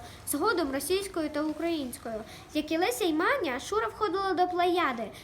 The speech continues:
Вона перекладала з французької, шведської та англійської мов. Також писала психологічні оповідання, героями яких були переважно селяни.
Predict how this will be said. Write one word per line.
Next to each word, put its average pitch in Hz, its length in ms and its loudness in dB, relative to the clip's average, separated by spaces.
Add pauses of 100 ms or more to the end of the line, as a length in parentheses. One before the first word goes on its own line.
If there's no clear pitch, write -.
(100)
Вона 339 180 4
перекладала 370 560 4
з 339 100 -4
французької, 311 640 -2
шведської 320 500 0
та 285 120 -2
англійської 302 520 -2
мов. 294 280 -4 (240)
Також 370 280 0
писала 381 360 0
психологічні 349 920 0
оповідання, 349 760 -2
героями 262 400 -2
яких 311 320 -2
були 262 200 -2
переважно 247 480 -4
селяни. 233 540 -6